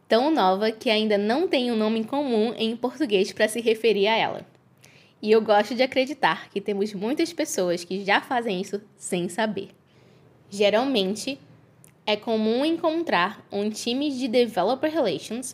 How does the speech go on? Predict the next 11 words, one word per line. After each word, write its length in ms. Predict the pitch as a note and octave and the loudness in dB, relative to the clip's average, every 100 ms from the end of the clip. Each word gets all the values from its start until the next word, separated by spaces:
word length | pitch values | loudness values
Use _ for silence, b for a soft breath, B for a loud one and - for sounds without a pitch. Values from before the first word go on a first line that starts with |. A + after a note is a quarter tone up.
| - | 0
ou 200 | G3+ F#3+ | 2 2
de 120 | F#3 | 0
Developer 600 | F3 E3+ D#3+ E3+ G3 B3 | -4 -4 -4 -4 -2 -2
Advocates 880 | B3+ A#3+ C#4 C#4+ C3+ - - - B B B B - | -2 -2 -4 -4 -4 -6 -10 -16 B B B B -6
em 220 | G3+ G#3+ | -2 -2
empresas 580 | A3 G#3 G#3+ B3+ D#4 D#4+ | 0 4 4 4 2 0
que 140 | C#4 | -4
provêm 580 | - - A3 G3 G3+ C#4 | -2 2 2 2 0 0
serviços 680 | D#4+ E4 B3+ E3+ F3 A#3+ - | 0 -2 0 -4 -4 -8 -6
para 180 | G#3 G#3 | -4 -4
que 160 | - | -6